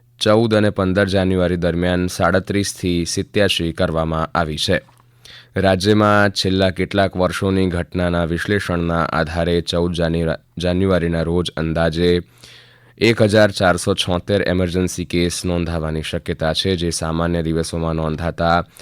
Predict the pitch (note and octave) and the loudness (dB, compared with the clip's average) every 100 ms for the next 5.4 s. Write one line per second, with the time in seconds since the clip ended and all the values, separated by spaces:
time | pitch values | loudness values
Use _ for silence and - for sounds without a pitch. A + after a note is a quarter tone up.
0 | - - E2+ E2 - F2 F2 - G2 F#2 | -20 -4 -4 -2 -2 0 0 2 2 2
1 | - E2+ E2 F2 E2+ E2 F2 - F#2 F2+ | -2 -4 -6 -4 -4 -4 -4 -6 -4 -4
2 | F2 E2 F2 F2 E2 E2 E2+ - G#2 F#2+ | -2 -2 -2 -2 -4 -4 -4 -2 -2 -2
3 | F2+ E2+ E2+ E2+ - - - F#2 F#2 - | -2 0 0 -2 -6 -8 -4 -4 -4 -6
4 | E2 E2 D#2+ D#2+ D#2 E2+ D2+ D#2+ D#2 - | -4 -2 -2 -2 -4 -4 -4 -4 -4 -4
5 | D#2 D2+ - E2+ | -4 -4 -4 -4